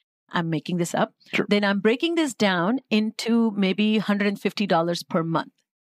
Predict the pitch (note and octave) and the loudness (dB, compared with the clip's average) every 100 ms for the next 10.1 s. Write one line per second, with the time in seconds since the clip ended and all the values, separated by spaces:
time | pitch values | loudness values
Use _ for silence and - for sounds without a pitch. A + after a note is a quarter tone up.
0 | _ G3+ G3 - G3 F#3+ F3 G3+ G3+ A3 | _ 0 2 0 0 0 2 0 2 0
1 | F#3 G3+ D4 D#4 A#3+ _ - G3 A3 A#3 | 2 2 2 0 -2 _ -2 0 2 2
2 | A#3+ A3 G3+ G3+ F#3 F#3 F3+ F3 - G3+ | 0 -2 -2 2 4 2 0 -4 -2 0
3 | E3 D#3+ G3+ - D3+ F3+ A3+ C4 C4 A#3 | 0 -2 -4 -6 -2 0 2 2 4 4
4 | G#3+ G3 F3+ F3+ E3+ E3+ G3+ G3+ _ - | 2 2 2 0 0 0 -2 -4 _ -2
5 | G#3 F#3+ E3+ F3 B3+ - D#3 E3 A3 F3 | 0 0 2 2 0 -2 -4 -2 -4 -2
6 | F3 - G3+ F3+ G#3 F#3+ G3+ G3+ G3 G3 | -2 0 -2 0 -2 -2 0 2 2 0
7 | E3+ A3+ E3+ A3 B3+ _ _ - D4 E4 | 0 0 2 -2 -4 _ _ 2 4 4
8 | D4+ - _ G#3 A3 G3+ A3+ C4 - A#3+ | -2 -10 _ 0 0 2 0 0 0 2
9 | A#3 G#3+ - - - A#3 A#3 A#3+ E3+ - | 0 0 -2 -2 2 2 2 0 -2 -6
10 | - | -14